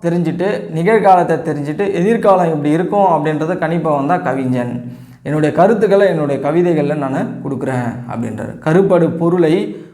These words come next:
உருப்பட வைப்பேன்." அந்த கருத்துக்களை உருவம் கொடுக்குறேன் அப்படின்னா, அவருடைய கவிதைகள் மூலம் நான் அந்த கருத்துக்களை சொல்றேன் அப்படின்றார். "புவியில் நான் ஒரு புகழுடைய தெய்வம்,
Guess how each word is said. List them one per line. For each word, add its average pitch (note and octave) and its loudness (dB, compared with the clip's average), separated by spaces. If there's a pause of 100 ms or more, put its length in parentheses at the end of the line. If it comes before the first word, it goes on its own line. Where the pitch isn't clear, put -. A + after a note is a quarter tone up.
(220)
உருப்பட A#3 4
வைப்பேன்." D3 -2
அந்த B2 -6
கருத்துக்களை F#3 0 (400)
உருவம் G3+ 2
கொடுக்குறேன் D#3+ 2
அப்படின்னா, D3+ -4
அவருடைய F#3 2
கவிதைகள் G#3+ 2
மூலம் F3+ 0
நான் E3 -2
அந்த D3+ -2
கருத்துக்களை E3+ 0
சொல்றேன் D3 -2 (160)
அப்படின்றார். B2+ -4 (600)
"புவியில் D4 4
நான் A3+ 4
ஒரு G#3+ 2
புகழுடைய G#3 0
தெய்வம், F3+ 0